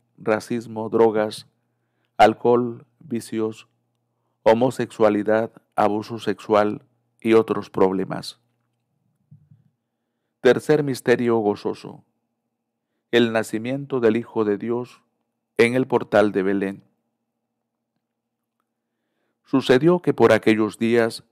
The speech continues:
salió un edicto de César Augusto ordenando que se empadronase todo el mundo. Este primer empadronamiento tuvo lugar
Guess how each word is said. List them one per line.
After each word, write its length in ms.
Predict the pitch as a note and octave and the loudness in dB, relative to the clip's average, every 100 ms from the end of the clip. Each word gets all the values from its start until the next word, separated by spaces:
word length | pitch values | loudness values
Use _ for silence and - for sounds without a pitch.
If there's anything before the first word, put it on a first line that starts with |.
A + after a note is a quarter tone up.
| _ _ _ _ | _ _ _ _
salió 340 | - A#2 A#2 | 0 2 2
un 80 | A#2+ | 0
edicto 460 | A2 G#2+ C3 - B2 | 2 2 0 -2 0
de 120 | G#2 | 0
César 420 | - A2+ - A2 | -2 -6 -4 0
Augusto 520 | G2+ G2+ A#2 C#3 - | 2 2 0 -4 -2
ordenando 680 | B2+ G#2+ G2+ G#2+ A#2 A2 G#2+ | -2 0 -2 -2 -2 -2 -4
que 140 | - | -6
se 140 | G2+ G#2+ | -8 -8
empadronase 960 | G2 G#2 G#2+ G#2 G#2+ G#2+ - G2+ G2 _ _ | -2 -2 0 -2 -4 -8 -6 -6 -6 _ _
todo 280 | - A2+ A2 | -2 2 2
el 100 | G2+ | 0
mundo. 440 | G#2 G2+ F#2 G2 _ _ _ _ _ _ _ _ _ _ _ - | -2 -6 -6 -10 _ _ _ _ _ _ _ _ _ _ _ 0
Este 280 | C3 - C3 | 2 4 0
primer 320 | A#2 A#2 B2 | 0 2 2
empadronamiento 960 | B2 A2+ A2 A2 G#2+ G#2+ B2+ C#3+ C#3+ C3+ | 2 2 2 4 2 0 0 -2 -2 -6
tuvo 260 | B2 A2 G#2+ | -4 -2 -2
lugar 540 | G#2 G#2 A2+ A#2+ A2 | -2 -2 -4 -4 -10